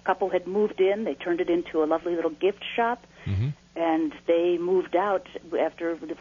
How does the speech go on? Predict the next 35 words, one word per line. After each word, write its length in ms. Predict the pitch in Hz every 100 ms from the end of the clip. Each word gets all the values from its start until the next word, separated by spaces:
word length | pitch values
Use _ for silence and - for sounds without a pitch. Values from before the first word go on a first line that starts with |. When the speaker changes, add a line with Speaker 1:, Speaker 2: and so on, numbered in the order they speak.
| -
Speaker 1:
few 220 | 190 185 180
years 400 | 226 269 220 220
because 300 | 151 160 156
they 100 | 156
couldn't 260 | - 180 170 -
take 160 | 254
it 80 | -
anymore. 400 | 143 139 - - - - - - - - - -
And, 400 | 156 151 147 147
uh, 340 | 143 143 139 -
they 160 | 151 143 -
actually 380 | 165 - 170
captured 640 | 156 - 180 - - 175 160 -
some 340 | 165 151 147 139 151
amazing 880 | 151 156 160 208 226 - 160 139 139 -
footage 540 | 208 208 117 - - - - - - - 143
that, 260 | 147 143 -
uh, 300 | 160 143 135 - 147 131 - -
a 40 |
paranormal 500 | - 170 165 165 151
researcher 640 | 165 190 - 143 - 143
had 320 | 139 143 139 - -
taken, 460 | 165 - 147 98 -
and 300 | 147 143 147
it 100 | 151
involved, 480 | 147 165 165 160 - - - -
they 80 | 165
were 100 | 156
walking 420 | 151 175 185 170
down 200 | 170 170
a 60 | 151
hallway. 560 | 185 202 226 156 143
It 60 | -
was 80 | - - -
pitch 180 | 240 262